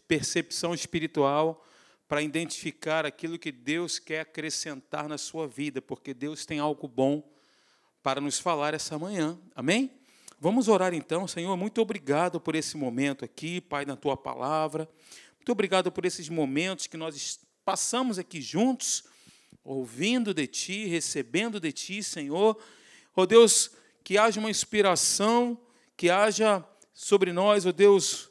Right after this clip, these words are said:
algo diferente, algo novo vindo da Tua parte, que possamos abrir o nosso coração para que possamos receber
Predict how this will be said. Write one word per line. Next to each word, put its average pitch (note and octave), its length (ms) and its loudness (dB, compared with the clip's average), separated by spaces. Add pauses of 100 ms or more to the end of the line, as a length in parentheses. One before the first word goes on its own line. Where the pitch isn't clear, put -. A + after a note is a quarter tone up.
algo F#3+ 520 2
diferente, F3 680 0
algo F3 220 4
novo F3 540 8
vindo F3 200 -2
da D#3+ 120 0
Tua D3+ 200 2
parte, F3+ 640 0 (540)
que F#3+ 80 0
possamos A3+ 840 0
abrir F3+ 400 0
o A#3 60 -2
nosso A3 280 0
coração G#3+ 640 2 (400)
para G#3 160 6
que G#3 140 -2
possamos G#3 580 4
receber G3+ 1200 2